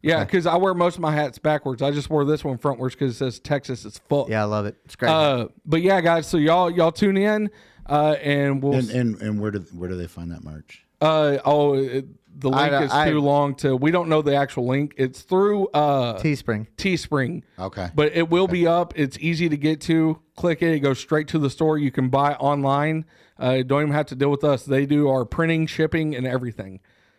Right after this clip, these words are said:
Speaker 1: So
Speaker 3: Until later, and then you can autograph 'em and shit.
Speaker 1: yeah. Well, eventually we probably will get to where we do our own merch store and have somebody ship out all the stuff. But till then,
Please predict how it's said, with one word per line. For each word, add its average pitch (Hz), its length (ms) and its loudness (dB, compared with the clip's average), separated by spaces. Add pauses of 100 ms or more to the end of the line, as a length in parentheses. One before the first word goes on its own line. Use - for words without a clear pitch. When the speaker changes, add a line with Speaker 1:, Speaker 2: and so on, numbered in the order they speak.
(240)
Speaker 1:
So 117 500 -4 (480)
Speaker 3:
Until 95 320 -4
later, 90 320 -8
and 78 180 -12
then 82 140 -12
you 78 60 -14
can 80 280 -16
autograph 69 560 -16
'em 65 320 -20
and 69 180 -20
shit. - 260 -20 (100)
Speaker 1:
yeah. 147 440 0 (300)
Well, 165 160 2
eventually 190 400 2
we 165 200 2
probably 175 320 2
will 147 280 2
get 143 280 -2
to 147 200 0
where 135 200 2
we 131 120 0
do 135 160 0
our 131 220 0
own 135 220 0
merch 127 320 0
store 165 400 0
and 127 500 -2
have 131 300 -2
somebody 123 560 -2
ship - 280 -4
out 123 180 0
all 113 180 -6
the 107 60 -12
stuff. 117 340 -6
But 120 200 -4
till 139 160 -2
then, 143 320 -2